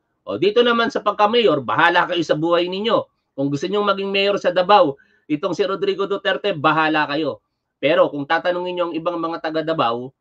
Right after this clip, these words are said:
naghahangad sila ng pagbabago. Ang tanong, gaano karami ang naghahangad ng pagbabago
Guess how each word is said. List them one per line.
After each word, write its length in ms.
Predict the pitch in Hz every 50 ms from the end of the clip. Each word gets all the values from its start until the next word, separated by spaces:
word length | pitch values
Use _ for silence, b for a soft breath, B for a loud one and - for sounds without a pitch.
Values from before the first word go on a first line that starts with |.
| _ _ _ _ -
naghahangad 480 | 113 123 139 139 143 139 143 135 131
sila 240 | - 139 127 127 123
ng 160 | 127 123 -
pagbabago. 640 | 123 120 120 107 107 98 98 87 98 113 113 - -
Ang 160 | 113 127 -
tanong, 320 | 185 196 190 131 107 104 104
gaano 320 | 139 151 180 202 - -
karami 400 | 143 139 139 127 139 170 160 131
ang 80 | 127 120
naghahangad 480 | 120 120 131 127 123 127 131 127 123
ng 140 | 120 120 123
pagbabago 640 | - 123 127 127 127 139 160 151 135 104 95 95 -